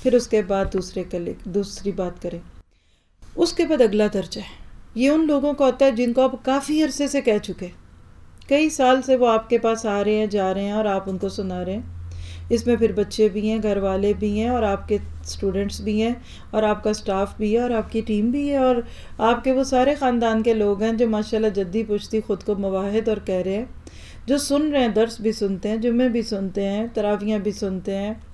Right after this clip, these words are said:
उलमा के साथ अपनी निस्बत भी जोड़ते हैं।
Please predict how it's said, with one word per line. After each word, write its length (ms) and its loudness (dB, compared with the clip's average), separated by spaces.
उलमा 380 4
के 140 0
साथ 240 -4
अपनी 340 -2
निस्बत 360 -2
भी 80 0
जोड़ते 340 2
हैं। 120 -6